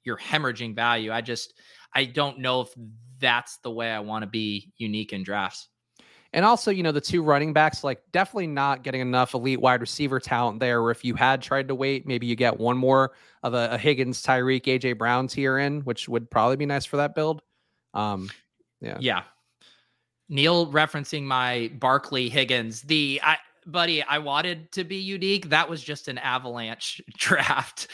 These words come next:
Speaker 1: I mean, that was one of the most insane wide receiver heavy drafts. That was getting ahead of that. And I, I like Tyreek Higgins ahead of,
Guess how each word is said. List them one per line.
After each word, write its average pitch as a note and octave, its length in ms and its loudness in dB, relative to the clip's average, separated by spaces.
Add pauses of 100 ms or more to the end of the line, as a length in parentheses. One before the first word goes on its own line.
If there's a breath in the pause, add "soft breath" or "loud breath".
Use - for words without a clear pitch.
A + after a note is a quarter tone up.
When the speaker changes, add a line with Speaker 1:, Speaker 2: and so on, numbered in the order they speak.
(180 loud breath)
Speaker 1:
I C#3 100 2
mean, C#3 200 -4
that D3+ 180 4
was D3 140 -4
one C#3+ 100 -4
of C#3 60 -12
the C3+ 80 -8
most C3+ 240 -6
insane B2+ 400 -4
wide B2 180 0
receiver A#2+ 340 -6
heavy A2 220 -4
drafts. A2 300 -6
That B2+ 160 0
was B2 220 -8
getting B2+ 340 -2
ahead A#2 240 0
of A2 100 -6
that. A2 320 -2 (220 loud breath)
And F#3 200 6
I, D#3 300 2
I D3 120 0
like C3+ 280 -6 (420)
Tyreek B2 400 -2
Higgins A#2 520 -6
ahead A#2 360 0
of, A2+ 160 0